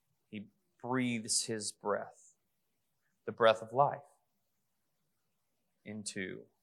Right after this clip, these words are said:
man. So intimate. I don't know if you've taken note of this before, but everything in creation was spoken. "Let there be, let there be, let there be, let there be,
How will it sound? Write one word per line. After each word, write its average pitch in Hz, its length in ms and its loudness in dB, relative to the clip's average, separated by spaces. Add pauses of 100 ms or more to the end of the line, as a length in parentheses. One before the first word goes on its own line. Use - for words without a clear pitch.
(160)
man. 107 280 -8 (1900)
So 131 240 0
intimate. 107 400 -8 (2250)
I 135 80 12
don't 190 120 12
know 175 120 10
if 151 140 6
you've 135 380 -2
taken 127 280 2
note 123 180 6
of 110 80 -2
this 117 160 2
before, 120 360 2
but 113 240 8
everything 175 680 8
in 147 180 0
creation 127 400 0
was 104 140 0
spoken. 110 400 2 (360)
"Let 107 180 -4
there 117 100 4
be, 107 240 -4 (140)
let - 180 -8
there 110 100 -2
be, 98 260 -10
let - 160 -8
there 107 100 -8
be, - 180 -20 (240)
let 107 160 -6
there 107 100 -2
be, - 180 -14